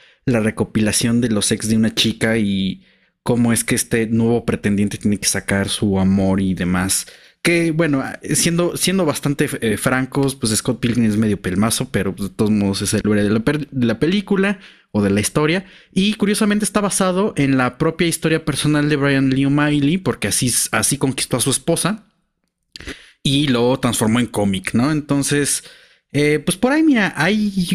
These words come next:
es una historia de amor, pues, ligeramente atípica,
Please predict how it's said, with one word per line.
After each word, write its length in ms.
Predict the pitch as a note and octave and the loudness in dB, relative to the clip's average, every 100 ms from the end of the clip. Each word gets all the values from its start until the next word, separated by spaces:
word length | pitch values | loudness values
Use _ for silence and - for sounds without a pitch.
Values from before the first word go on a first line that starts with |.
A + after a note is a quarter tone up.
| D3+ | 0
es 140 | E3 | 0
una 140 | A3 G3 | 0 0
historia 480 | - E3+ E3 E3+ D3+ | 0 -2 0 0 0
de 140 | C3 | 0
amor, 720 | G#2+ A2 B2+ C#3 D3 C3+ - - _ | 2 4 4 2 0 -4 -8 -20 _
pues, 440 | C3 B2 - - - | -2 0 0 -2 0
ligeramente 720 | D3 D3 G3+ G3+ E3+ D#3+ D3 | 0 0 0 2 0 -2 -4
atípica, 800 | - D3 D3+ F#3 - G3 A#3+ | -2 -4 -2 -2 0 -2 -2